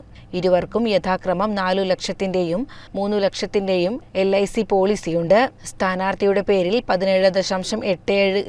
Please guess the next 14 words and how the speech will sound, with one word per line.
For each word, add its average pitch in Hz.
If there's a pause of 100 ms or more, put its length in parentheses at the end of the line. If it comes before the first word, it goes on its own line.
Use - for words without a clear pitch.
ലക്ഷം 196
രൂപ 190 (100)
വിലയുള്ള 185 (420)
രണ്ടായിരത്തി 190
രണ്ട് 190 (160)
മോഡൽ 185 (100)
കാറും 175 (200)
രണ്ടായിരത്തി 196
പതിനഞ്ച് 202
മോഡൽ 196 (140)
ആംബുലൻസുമുണ്ട്. 185 (360)
ഭാര്യയുടെ 185
പേരിൽ 185 (280)
ഇരുപത്തിരണ്ട് 190